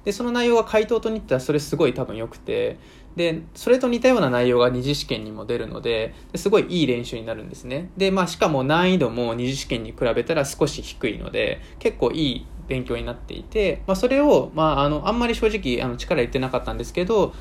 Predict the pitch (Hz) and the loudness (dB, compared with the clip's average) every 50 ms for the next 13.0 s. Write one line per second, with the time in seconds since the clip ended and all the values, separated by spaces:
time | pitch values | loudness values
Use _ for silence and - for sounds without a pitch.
0 | - - - 135 131 131 127 - 147 143 143 143 139 135 135 135 - - - 147 | -16 -8 -4 -4 -2 -2 -2 -2 0 2 2 2 2 0 -2 -4 -6 -6 -2 -2
1 | 120 117 - - - - 117 107 - - - - - - - - - - - - | -2 -2 -2 -4 -6 -6 -6 -4 -8 -12 -12 -12 -12 -14 -14 -16 -18 -20 -20 -20
2 | - - - - - - - - - - - - 202 208 208 208 196 196 160 123 | -20 -20 -20 -20 -20 -20 -20 -20 -20 -18 0 4 6 8 8 8 8 6 6 6
3 | 110 107 - - 117 120 120 - 127 135 160 160 143 131 - 120 117 113 - 160 | 4 2 0 -2 -6 -6 -6 -4 -2 -2 -2 0 -2 -2 0 0 2 2 4 4
4 | 185 185 160 135 135 123 123 - - - - - 180 180 180 180 190 185 - 131 | 4 4 4 6 6 4 4 2 -2 -6 -2 0 2 4 4 4 2 2 2 2
5 | 113 120 - 143 127 - - 113 104 - - 151 147 131 123 127 - - 110 104 | 2 2 2 0 0 0 0 -2 -2 2 4 6 6 6 6 4 -2 -6 -4 -4
6 | 104 - - - - - - - - - - 185 202 190 180 156 - - 120 - | -4 -4 -6 -10 -14 -16 -18 -18 -12 -6 -2 -2 0 2 2 2 2 0 -4 -4
7 | - - 131 113 113 107 107 107 104 110 110 117 110 - 110 110 120 123 - - | -4 -4 -2 -2 0 -2 -2 -2 -2 -4 -4 -6 -8 -8 -8 -10 -10 -10 -2 2
8 | 202 196 185 151 123 - - - - - - - - 185 185 180 165 - - - | 2 4 4 2 0 -2 -6 -12 -16 -18 -14 -2 2 2 4 4 2 -2 -8 -10
9 | - - 127 131 123 120 123 139 240 247 - - 254 147 123 120 127 139 143 135 | -6 -4 -2 -2 -2 -2 0 0 -2 -2 2 2 4 4 4 4 4 6 6 6
10 | 123 113 - 127 127 127 - - 143 160 160 240 254 254 254 254 240 208 196 180 | 4 4 2 0 -2 -4 -2 -2 -2 0 2 4 4 4 4 2 2 2 4 6
11 | 196 196 196 190 - - - - - - - 156 160 165 190 185 185 220 165 123 | 6 4 4 2 -2 -8 -12 -14 -14 -6 -2 2 4 6 6 6 6 6 4 4
12 | - 110 107 107 113 110 - - - - - 113 104 - 110 117 117 110 107 107 | 2 0 -2 -4 -6 -8 -10 -14 -20 -8 -6 -6 -4 0 2 2 2 2 0 -2